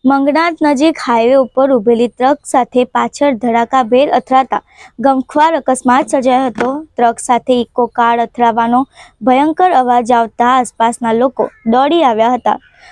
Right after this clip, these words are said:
અકસ્માત એટલો ભયાનક હતો કે કારમાં સવાર દસ લોકોમાંથી છ લોકોના મોત નીપજ્યા છે, જ્યારે અન્ય ઈજાગ્રસ્તોને તાત્કાલિક બહાર કાઢીને એકસો આઠ એમ્બ્યુલન્સ મારફતે જંબુસર રેફરલ હોસ્પિટલમાં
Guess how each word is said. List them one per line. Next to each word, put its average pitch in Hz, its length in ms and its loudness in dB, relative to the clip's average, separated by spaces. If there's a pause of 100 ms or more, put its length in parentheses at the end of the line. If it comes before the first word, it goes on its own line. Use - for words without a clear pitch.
(120)
અકસ્માત 311 600 -2
એટલો 294 260 0
ભયાનક 254 520 2
હતો 254 320 0
કે 277 160 -2
કારમાં 240 500 0
સવાર 240 320 0
દસ 262 300 0
લોકોમાંથી 277 680 -2 (380)
છ - 60 -6 (140)
લોકોના 302 420 0
મોત 247 240 0
નીપજ્યા 226 480 -2
છે, 240 120 -2 (300)
જ્યારે 233 320 0
અન્ય 226 240 0
ઈજાગ્રસ્તોને 233 840 0 (380)
તાત્કાલિક 330 640 0
બહાર 254 260 0
કાઢીને 240 460 -2
એકસો 233 320 -2
આઠ 269 240 0
એમ્બ્યુલન્સ 247 500 2
મારફતે 233 540 -2
જંબુસર 226 540 -2
રેફરલ 285 440 0
હોસ્પિટલમાં 220 680 -2